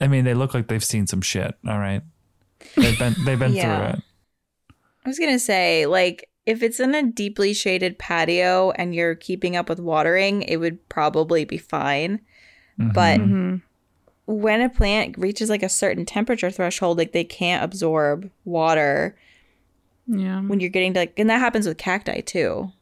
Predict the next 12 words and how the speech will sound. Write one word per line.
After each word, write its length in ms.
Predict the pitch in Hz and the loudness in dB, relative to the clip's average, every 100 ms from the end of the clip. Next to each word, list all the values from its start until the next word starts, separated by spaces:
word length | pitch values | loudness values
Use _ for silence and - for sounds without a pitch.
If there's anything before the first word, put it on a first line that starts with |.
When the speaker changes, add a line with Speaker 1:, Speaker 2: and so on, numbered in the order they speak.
| - | -10
Speaker 2:
You 140 | 196 | -6
know, 160 | 170 151 | -4 -4
you, 280 | 160 170 - _ _ - - - _ - | -4 -6 -8 _ _ -20 -20 -20 _ -2
I 60 | |
remember 680 | 226 233 220 214 202 196 - | 2 2 4 4 4 2 2
I 80 | - | 0
was 160 | 190 - | -2 -2
talking 400 | 190 - 190 185 | -4 -4 -6 -6
to, 680 | - 190 175 165 160 160 175 _ - _ _ _ _ _ _ _ _ | -2 -2 0 0 0 -2 -6 _ -20 _ _ _ _ _ _ _ _
um, 400 | 220 175 156 - - - | -4 -2 -2 -4 -6 -6
a 60 | |
grower 640 | 190 180 180 175 160 156 | -2 2 4 4 4 0